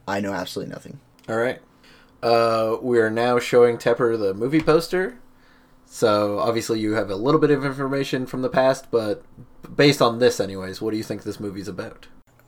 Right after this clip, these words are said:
Speaker 1: Uh, well, we can see the board game, uh, box. There's obviously Robin Williams,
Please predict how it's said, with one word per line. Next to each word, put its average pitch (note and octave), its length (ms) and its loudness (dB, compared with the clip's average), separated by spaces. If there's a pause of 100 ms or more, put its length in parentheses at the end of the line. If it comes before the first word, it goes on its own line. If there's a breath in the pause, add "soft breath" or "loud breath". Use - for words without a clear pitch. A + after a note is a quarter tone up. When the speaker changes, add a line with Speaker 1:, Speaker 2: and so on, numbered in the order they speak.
Speaker 1:
Uh, C3 480 4
well, D3 260 8
we C#3 140 -2
can C3+ 120 0
see C3+ 640 4 (720 loud breath)
the A2+ 840 6
board A#2 200 2
game, A2 380 -4 (460)
uh, G#2+ 480 -2
box. - 500 -2 (560 soft breath)
There's G#2+ 180 -2
obviously A2 340 2
Robin G#2+ 280 0
Williams, A2 480 -2